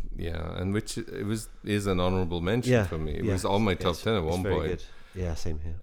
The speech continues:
Speaker 1: And, yeah, I mean, he sounds, <laughs> sounds so old. He sounds like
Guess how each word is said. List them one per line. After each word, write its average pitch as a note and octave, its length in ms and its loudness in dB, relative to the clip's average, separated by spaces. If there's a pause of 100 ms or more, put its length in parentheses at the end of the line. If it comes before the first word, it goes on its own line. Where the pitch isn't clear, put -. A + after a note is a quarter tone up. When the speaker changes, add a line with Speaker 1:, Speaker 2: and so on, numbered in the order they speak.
Speaker 1:
And, E2+ 500 -2 (600)
yeah, - 340 -10
I - 20 0
mean, F#2 140 2
he G#2 100 2
sounds, G#2 360 2 (280)
<laughs> - 220 -14
sounds - 360 -4
so - 160 0
old. F2 460 -2
He G2 100 -4
sounds F2+ 320 -2
like E2 200 -2